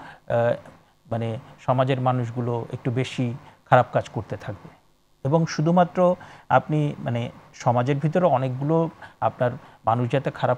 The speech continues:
কাজ না করে সেটা নিয়ন্ত্রণ করার জন্য অনেকগুলো আপনার, আহ, কি বলে, মেকানিজম আপনি খুঁজে পাবেন। একটা হচ্ছে তার অন্তর্গত, অন্তর্গত মানে তার নিজস্ব নৈতিকতা, মূল্যবোধ, চেতনা, বিবেক, এগুলো তাকে নিয়ন্ত্রণ করে যে না, আমি খারাপ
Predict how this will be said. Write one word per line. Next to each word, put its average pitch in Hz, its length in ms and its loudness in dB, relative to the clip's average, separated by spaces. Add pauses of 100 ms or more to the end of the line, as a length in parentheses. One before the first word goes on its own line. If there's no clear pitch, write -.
কাজ 131 200 0
না 127 140 4
করে 107 320 0
সেটা 127 260 -4
নিয়ন্ত্রণ 135 420 -2
করার 135 260 0
জন্য 160 160 -4
অনেকগুলো 139 500 0
আপনার, 127 380 2 (460)
আহ, 110 260 -2
কি 135 120 -2
বলে, 113 200 -2
মেকানিজম 131 560 2 (120)
আপনি 123 280 -8
খুঁজে 127 220 -2
পাবেন। 95 300 -8 (420)
একটা 143 280 2
হচ্ছে 165 220 0
তার 170 160 6
অন্তর্গত, 127 760 -2
অন্তর্গত 131 520 -2
মানে 170 320 0
তার 147 200 4 (200)
নিজস্ব 135 360 -4
নৈতিকতা, 127 580 -4 (500)
মূল্যবোধ, 120 540 0 (320)
চেতনা, 120 460 -2 (220)
বিবেক, 123 420 -2 (560)
এগুলো 180 240 4
তাকে 160 260 4
নিয়ন্ত্রণ 139 440 2
করে 107 240 -10
যে 123 140 -2
না, 139 160 6
আমি 123 140 2
খারাপ 120 240 2